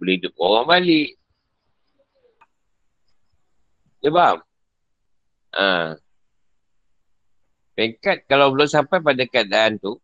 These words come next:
belajar-belajarlah mengosongkan diri. Ah, itu bukan kosongkan dari segi masalah Tuhan. Kosongkan tu masalah dunia. Kita dunia tu nak dikosongkan.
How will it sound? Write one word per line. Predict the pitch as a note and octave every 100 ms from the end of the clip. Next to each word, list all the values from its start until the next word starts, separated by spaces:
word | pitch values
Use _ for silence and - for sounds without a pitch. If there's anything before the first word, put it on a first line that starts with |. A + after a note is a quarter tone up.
| _ _ _ _ _ _ _ _ _ _ _ _ _ _ _ _ -
belajar-belajarlah | C3+ D#3+ D#3+ E3 D#3 A#2+ A2
mengosongkan | A2+ A#2+ - A2 F#2+ G2
diri. | F#2 D#2+ _ _ _ _ -
Ah, | D#2 D#2
itu | E2 A2
bukan | C3+ G3 G3 C3
kosongkan | C3+ C#3 C3+ B2
dari | A#2+
segi | -
masalah | C3 A#2 - G2 G#2 G#2+ G#2
Tuhan. | F#2+ D3+ F#3 A#2+ F2 D2+ -
Kosongkan | D#3+ - F3 B2+ C3
tu | F#2+ - _ _ _ _ _ _ _ _ _ -
masalah | D#3 F3+ F#3
dunia. | F#3 F3 G2 E2+ _ _ _ _ _
Kita | B2+ D3+
dunia | E3 F3+ F#3 A2
tu | A#2+
nak | A#2
dikosongkan. | B2+ C3+ - G2+ E2